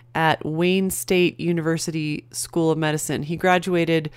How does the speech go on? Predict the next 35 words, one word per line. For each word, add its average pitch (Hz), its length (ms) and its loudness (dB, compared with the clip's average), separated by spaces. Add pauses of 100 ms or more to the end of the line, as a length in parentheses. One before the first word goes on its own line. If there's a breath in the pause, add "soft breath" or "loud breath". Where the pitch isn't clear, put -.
(300 loud breath)
summa 220 400 4
cum 185 320 0
laude. 233 320 6
I 233 360 4
think 247 200 -6
that's 339 220 -2
the - 100 -6
highest 220 460 -4
one. 143 180 -2
Yeah, 190 320 0
it 175 140 -2
is. 160 260 2
Then 170 140 -2
there's 170 160 -4
magna 165 340 0
cum 165 220 -4
laude 147 240 0
and 147 260 -2
cum 151 200 -6
laude. 117 220 -4
I 98 120 -2
never, 160 420 -2
I - 80 -2
never 175 220 2
hit 147 200 -2
summa 131 260 -2
cum 135 200 -4
laude. 131 300 -4
I 127 80 -4
was - 120 -6
always 139 200 -4
in 143 80 -4
the 135 40 -6
second 143 340 -4
tier. 143 360 0